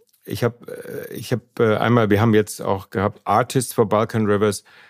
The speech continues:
Also wir arbeiten ganz viel mit Bands, mit, mit, mit, äh, individuellen, äh, Künstlerinnen und Künstlern zusammen, äh, die, die Sichtbarkeit herstellen. Also darüber singen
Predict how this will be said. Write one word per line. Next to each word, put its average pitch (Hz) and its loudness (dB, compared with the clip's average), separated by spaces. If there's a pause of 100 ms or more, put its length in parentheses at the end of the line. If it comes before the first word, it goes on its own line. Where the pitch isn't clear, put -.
(160)
Also 98 -6
wir - -2
arbeiten 107 2
ganz 113 0
viel 110 0
mit 101 2
Bands, 104 0
mit, 98 -4
mit, 98 -6 (200)
mit, 101 -4
äh, - -6
individuellen, 98 2
äh, 98 -8
Künstlerinnen 107 -2
und 95 -4
Künstlern 107 0
zusammen, 107 0 (540)
äh, 104 -2
die, 110 -6 (140)
die 104 -4
Sichtbarkeit 110 0
herstellen. 101 0
Also 101 0
darüber 107 2
singen 143 2